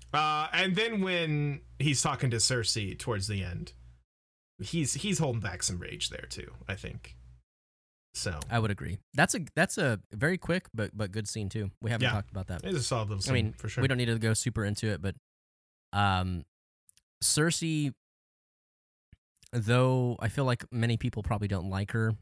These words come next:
Speaker 2: in the same essence that there's, like, very unlikable characters
Speaker 1: Mm.
Speaker 2: that are interesting and, and, and just still enjoyable to watch.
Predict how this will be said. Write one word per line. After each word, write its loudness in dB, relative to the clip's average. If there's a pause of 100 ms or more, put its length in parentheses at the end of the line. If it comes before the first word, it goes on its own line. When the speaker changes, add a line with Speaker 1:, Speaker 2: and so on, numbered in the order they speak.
(1000)
Speaker 2:
in 4
the 8
same 4
essence 2
that -2
there's, -2
like, -4 (760)
very 6 (100)
unlikable 2
characters -2
Speaker 1:
Mm. 0
Speaker 2:
that -2 (520)
are -2
interesting 0
and, 0
and, -4
and -2
just -2
still 4
enjoyable 2
to -6
watch. -2